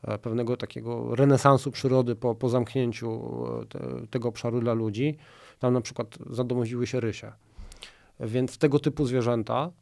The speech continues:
wilki też, e, będą miały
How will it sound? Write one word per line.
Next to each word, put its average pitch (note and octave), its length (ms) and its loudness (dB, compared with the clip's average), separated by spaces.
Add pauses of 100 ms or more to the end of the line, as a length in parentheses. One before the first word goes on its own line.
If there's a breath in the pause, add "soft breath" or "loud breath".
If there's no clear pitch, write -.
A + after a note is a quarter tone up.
(320)
wilki A#2 360 -4
też, - 260 -16 (640 soft breath)
e, A2 460 0 (320)
będą C3+ 380 2
miały C3 380 2